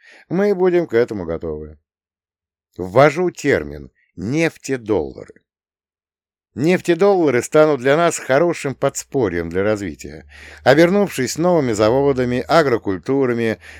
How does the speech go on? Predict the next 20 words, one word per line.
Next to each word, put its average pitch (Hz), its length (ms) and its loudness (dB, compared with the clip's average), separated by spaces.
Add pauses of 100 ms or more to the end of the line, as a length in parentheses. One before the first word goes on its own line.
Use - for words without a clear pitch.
научными 139 560 2
разработками 127 800 2
и, 120 180 -6
конечно 117 680 0
же, 85 240 -4 (240)
приятными 131 680 4
бонусами 139 520 0
для 104 220 -2
граждан. 87 520 -2 (240)
В - 40 -20
частности, 151 720 0 (240)
часть 196 320 2
сырьевых 139 500 0
доходов 139 560 2
будет 135 260 -4
потрачена 135 720 0 (220)
на 143 180 0
субсидирование 117 1000 -2
туристических 107 760 -6
путевок 131 640 0